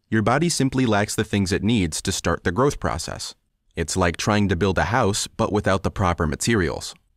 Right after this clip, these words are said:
The things Doctor Herz was saying baffled me. "So can we do something about this?" I asked him. "Now, it's very important that you pay attention to everything I'm about to say next," the good doctor said sharply. "The key to triggering the human growth hormone,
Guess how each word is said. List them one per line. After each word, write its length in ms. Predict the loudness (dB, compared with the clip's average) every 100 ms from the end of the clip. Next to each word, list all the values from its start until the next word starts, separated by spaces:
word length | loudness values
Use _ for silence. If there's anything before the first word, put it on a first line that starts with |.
| _ _
The 100 | -4
things 260 | 0 0 2
Doctor 320 | 0 2 0
Herz 280 | 2 0 0
was 120 | -2
saying 360 | 0 0 0 2
baffled 400 | 0 0 -4 -4
me. 220 | -8 -10 _ _ _ _
"So 140 | -4 0
can 140 | 2
we 80 | 4
do 140 | 2
something 320 | 2 0 -2 -4
about 280 | -4 -4
this?" 180 | -6 -2
I 120 | -2
asked 280 | 0 -4 -8
him. 140 | -12 -14 _ _ _ 0
"Now, 260 | 2 2 2
it's 140 | -2
very 320 | 0 2 4
important 460 | 2 2 2 2 0
that 120 | 0
you 100 | 0
pay 160 | 2 0
attention 400 | 0 0 0 -2
to 180 | 0
everything 460 | 0 0 2 2 2
I'm 100 | 2
about 320 | 2 0 0
to 80 | -2
say 180 | 0 0
next," 420 | 0 -2 -8 -12 _ -4
the 80 | -2
good 160 | 0
doctor 320 | -2 -4 -6
said 200 | -8 -8
sharply. 440 | -4 -6 -6 -12 -14 _ _ _
"The 100 | -6
key 220 | -2 -2 0
to 120 | 0
triggering 420 | 0 2 2 2
the 80 | 2
human 360 | 2 2 2
growth 240 | 2 2 2
hormone, 480 | -2 -2 -4 -8